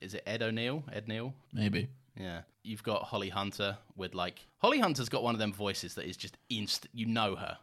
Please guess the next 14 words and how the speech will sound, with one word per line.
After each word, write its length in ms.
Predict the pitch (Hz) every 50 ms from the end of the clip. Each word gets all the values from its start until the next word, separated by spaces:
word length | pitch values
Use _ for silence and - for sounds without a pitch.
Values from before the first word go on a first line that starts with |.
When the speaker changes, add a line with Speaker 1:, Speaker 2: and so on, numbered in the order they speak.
| - -
Speaker 1:
immediately. 720 | - 104 110 110 110 101 95 80 76 - - 60 64 64 -
Speaker 2:
Yeah. 380 | - 110 104 90 67 58 123 - - - - _ _ _ _ _ -
Yeah, 300 | 123 117 107 90 80 110 131 - -
that's 120 | - - -
true. 220 | - - 98 -
Speaker 1:
This 160 | 127 - - 98
is 60 | 98
very 240 | 101 113 110 104 101
good. 200 | 87 92 85 82
She 120 | - -
shows 240 | 104 - 110 104 101
up 140 | 107 98 -
to 180 | - 107 98 95 90 - -
drink 320 | - 110 98 92 82 -